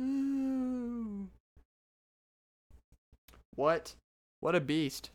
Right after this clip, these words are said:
What a beast of a, what a beast of a man that I can never work for. Oh, man. But no, another thing that I was thinking about in that booth, too, as I was eating by myself,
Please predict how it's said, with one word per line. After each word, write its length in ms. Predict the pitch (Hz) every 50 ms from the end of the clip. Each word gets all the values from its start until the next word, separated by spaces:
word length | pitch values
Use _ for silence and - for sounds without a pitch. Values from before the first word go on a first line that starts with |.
| _ -
What 160 | - - 143
a 60 | 143
beast 260 | 131 135 143 147 - -
of 80 | 135 127
a, 80 | 135 - -
what 120 | 147 151
a 60 | 156 151
beast 300 | 147 147 147 151 - 147
of 80 | 135
a 40 | 139
man 300 | 139 143 147 139 127 117
that 80 | 113 113
I 100 | 113 117
can 200 | - - 123 120
never 260 | 120 120 123 127 131
work 240 | 131 123 123 123 120
for. 360 | - - - 117 113 113 - - _ _ _ _ _ _ _ _ _ - _ _ _ _ _ _ _ _ _ _ _ -
Oh, 200 | 180 156 131 123
man. 420 | 117 113 113 120 123 123 120 117 117 - - - - - - - - - _ _ _ _ _ _ _ - - _ - - - - - - - - - - - - - - _ _ _ _ _ _ _ - - - - - _ _ _ _ - - - -
But 120 | 143 147
no, 160 | 151 147 143
another 240 | 139 151 175 190 190
thing 260 | - - 180 165 143
that 60 | 143
I 80 | 139 131
was 120 | 123 120
thinking 260 | - - 135 127 127 120
about 200 | 117 120 117 113
in 80 | 113
that 180 | 113 113 113 110
booth, 300 | 117 120 120 123 - -
too, 240 | - - 131 131 127
as 100 | 120 117
I 100 | 117 110
was 200 | 110 113 107 -
eating 300 | - 127 123 120 120 117
by 180 | 104 107 107 113
myself, 600 | 110 110 107 - - - 113 113 113 - - -